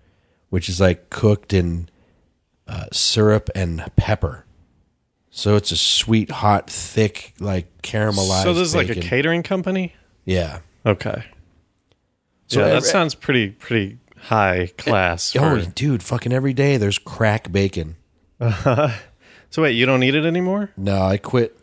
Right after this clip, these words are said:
Speaker 1: I quit eating bacon by itself. If it's on a sandwich, great. If it's by itself, I don't eat it.
Speaker 2: <laughs>
Speaker 1: And it was really hard to do.
Speaker 2: You're just trying to be healthier?
Speaker 1: Well, that and, I mean, I hate to say it, but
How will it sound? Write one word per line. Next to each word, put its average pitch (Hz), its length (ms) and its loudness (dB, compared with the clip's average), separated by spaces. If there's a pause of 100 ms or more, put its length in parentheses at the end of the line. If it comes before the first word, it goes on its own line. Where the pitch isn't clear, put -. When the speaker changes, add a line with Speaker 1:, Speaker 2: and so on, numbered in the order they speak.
Speaker 1:
I 127 140 0
quit 165 300 0
eating 143 300 2
bacon 107 560 2
by 98 260 2
itself. - 640 -4 (220)
If - 80 -20
it's 127 120 -6
on 139 120 4
a 127 40 0
sandwich, 143 500 2
great. 90 280 0 (160)
If 101 160 -6
it's 98 100 -4
by 110 140 2
itself, 107 380 2
I 92 80 4
don't 95 200 2
eat 85 140 -2
it. 73 120 -12 (220)
Speaker 2:
<laughs> 123 640 0 (440)
Speaker 1:
And 110 120 4
it 110 120 4
was 107 280 -2
really 120 460 2
hard 92 280 2
to 87 60 -4
do. 78 360 -10
Speaker 2:
You're 120 120 0
just 123 140 0
trying 131 160 2
to 120 60 4
be 117 100 4
healthier? 165 540 0 (540)
Speaker 1:
Well, 170 400 2
that 190 440 2
and, 160 340 0 (360)
I 147 80 0
mean, 165 160 4
I 156 80 2
hate 185 260 2
to 110 80 -6
say 107 280 2
it, 98 260 -2
but 104 200 2